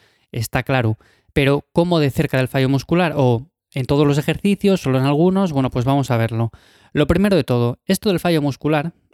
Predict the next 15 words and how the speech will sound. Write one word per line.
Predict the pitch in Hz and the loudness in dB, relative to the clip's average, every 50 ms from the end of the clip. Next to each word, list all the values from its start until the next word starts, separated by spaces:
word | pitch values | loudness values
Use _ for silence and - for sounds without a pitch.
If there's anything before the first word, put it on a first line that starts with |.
| _ | _
hay | - 135 | -6 -6
que | - - 135 | -4 -4 -6
tener | - 127 127 131 123 123 131 _ | -4 -4 -2 -2 -2 -4 -6 _
antes | - 123 127 127 117 - 127 120 117 113 110 - | -2 -2 0 0 0 0 0 0 0 -2 -2 -6
muy | 139 123 113 123 139 151 143 | -8 -8 -4 -2 0 0 0
presente | - - 117 113 - 131 131 123 - 156 143 160 _ _ _ _ _ _ _ _ _ _ _ _ _ _ _ _ | 0 -2 -4 -2 0 -2 -2 0 -2 -4 -4 -4 _ _ _ _ _ _ _ _ _ _ _ _ _ _ _ _
que | - - 143 135 131 127 127 123 120 120 135 - | -4 -2 0 0 2 2 0 0 0 -2 -4 -8
debemos | 143 123 123 117 117 117 135 143 | -6 -2 0 0 2 0 0 -2
de | 135 160 | -2 -2
controlar | - 147 131 - 123 120 123 120 | -2 -2 0 0 0 0 0 0
bien | 113 120 120 127 143 165 - _ _ _ | 0 2 0 0 0 -4 -8 _ _ _
la | - 123 110 | -4 -4 -4
técnica | _ - 113 117 123 127 127 - 151 139 | _ -4 -2 -2 -2 -2 -2 -2 -2 -2
del | 123 123 117 | 0 0 -2
ejercicio. | 110 - - 117 107 - - 120 104 - _ 117 113 _ | -2 -2 -4 -6 -4 -2 -2 -2 -2 -4 _ -16 -16 _